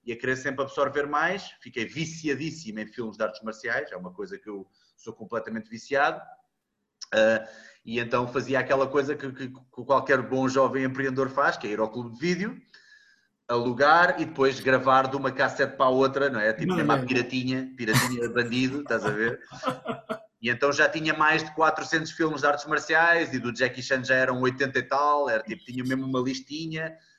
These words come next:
Speaker 1: e depois veio a internet e ainda nas alturas do Alta Vista e do Yahoo, para quem se lembra, para os antigos como nós, não é? Ainda se lembram disso.
Speaker 2: Tu, tu estás com que idade?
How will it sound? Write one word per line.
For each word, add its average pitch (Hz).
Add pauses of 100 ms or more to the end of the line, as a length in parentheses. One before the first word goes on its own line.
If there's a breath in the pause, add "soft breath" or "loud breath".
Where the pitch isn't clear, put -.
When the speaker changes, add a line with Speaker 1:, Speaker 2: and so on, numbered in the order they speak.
(160 soft breath)
Speaker 1:
e 110
depois -
veio 123
a 123
internet 127
e 120
ainda 120
nas 120
alturas 117
do 117
Alta 120
Vista 131
e 117
do 113
Yahoo, 117 (280 soft breath)
para -
quem 113
se -
lembra, 113
para 110
os 113
antigos 120 (220 soft breath)
como 117
nós, 117
não 110
é? 113
Ainda 120
se 117
lembram 120
disso. 123 (100)
Speaker 2:
Tu, -
tu -
estás 240
com 254
que 196
idade? 170